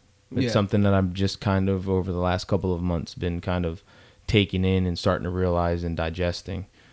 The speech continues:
Speaker 1: um, and something that I've spoken to my wife about. So moving forward, that'll be kind of another factor, uh, thinking about career opportunities or being, you know, being able to move or upward mobility. So, um, but yeah,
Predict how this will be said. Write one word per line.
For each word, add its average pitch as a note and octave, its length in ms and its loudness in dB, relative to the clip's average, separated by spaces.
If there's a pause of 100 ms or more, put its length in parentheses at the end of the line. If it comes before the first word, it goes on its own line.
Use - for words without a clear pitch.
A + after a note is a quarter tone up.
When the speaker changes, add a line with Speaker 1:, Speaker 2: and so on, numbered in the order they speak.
(240)
Speaker 1:
um, F2 240 -2
and F#2 120 -2
something A#2 180 4
that G#2+ 80 4
I've G2 100 4
spoken F#2+ 580 0
to - 80 -8
my F2+ 100 0
wife F#2 260 0
about. F2 300 -4
So F2+ 240 0 (1160)
moving B2+ 440 12
forward, A2 460 6
that'll G2 220 4
be F#2 360 2
kind F#2 300 -2
of F2 120 -6
another F2+ 380 -2
factor, F#2 680 -6 (260)
uh, G2 220 -6
thinking F2+ 380 -4
about F2 360 -4
career F2+ 320 0
opportunities E2+ 760 -2
or E2 100 -6
being, E2+ 400 -2
you F2 100 -4
know, F2+ 120 -8 (120)
being F#2 200 2
able E2+ 180 0
to E2+ 60 -2
move F2+ 580 0
or - 160 -10
upward F#2+ 300 0
mobility. F2 640 0 (320)
So, A2 300 8 (540)
um, F#2 500 2 (400)
but G2+ 140 4
yeah, F#2+ 180 4